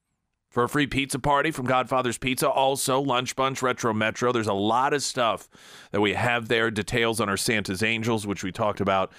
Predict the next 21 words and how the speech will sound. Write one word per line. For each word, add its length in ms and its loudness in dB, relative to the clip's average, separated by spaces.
a 80 -2
bit 260 0
earlier 500 2
this 320 -4
morning, 360 0
and 80 0
we 80 2
will 240 2
continue 460 -2
to, 360 -2
uh, 100 -2
really 280 2
highlight 580 0
that. 180 0
But 80 -4
we 140 0
do 240 0
have 340 0
the 80 -2
trees 480 -4
up. 300 -2